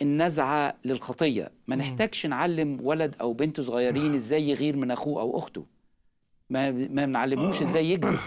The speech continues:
Speaker 2: <coughs>
Speaker 1: هو بيكذب. ليه؟ لأن فينا الخطية. فالخطية the root and خطية the fruit، بمعنى
Speaker 2: مم.
Speaker 1: إن دي الأساس واللي بتطلع ثمار الخطية.
Speaker 2: مم.
Speaker 1: فالخطية هي عدم تحقيق الهدف.
Speaker 2: مم.
Speaker 1: فالبشرية لم تحقق الهدف في آدم،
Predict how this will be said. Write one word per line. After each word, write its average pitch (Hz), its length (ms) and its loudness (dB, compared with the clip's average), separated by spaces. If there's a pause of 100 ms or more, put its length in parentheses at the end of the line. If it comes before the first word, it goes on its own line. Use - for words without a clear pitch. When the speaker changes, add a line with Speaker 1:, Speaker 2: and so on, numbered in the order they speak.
(120)
Speaker 2:
<coughs> - 140 -8
Speaker 1:
هو 165 120 2
بيكذب. 127 460 -2
ليه؟ 156 280 2 (360)
لأن 131 280 2
فينا 170 440 0
الخطية. 131 600 -2 (540)
فالخطية 180 560 2
the 147 180 2
root 180 360 2
and 131 140 0
خطية 143 320 2
the 127 120 -2 (120)
fruit، 123 320 0
بمعنى 120 400 2
Speaker 2:
مم. 98 80 -2 (400)
Speaker 1:
إن 123 160 2
دي 165 100 2
الأساس 190 640 4 (220)
واللي 135 220 2
بتطلع 175 600 2
ثمار 143 480 0
الخطية. 113 500 -2 (220)
Speaker 2:
مم. 131 320 -2
Speaker 1:
فالخطية 190 500 0
هي 160 140 2
عدم 160 360 0
تحقيق 147 520 -4
الهدف. 127 420 -2 (200)
Speaker 2:
مم. 135 260 -4 (240)
Speaker 1:
فالبشرية 147 760 2
لم 202 200 2
تحقق - 500 -6
الهدف 131 340 0
في 107 240 -4
آدم، 139 260 0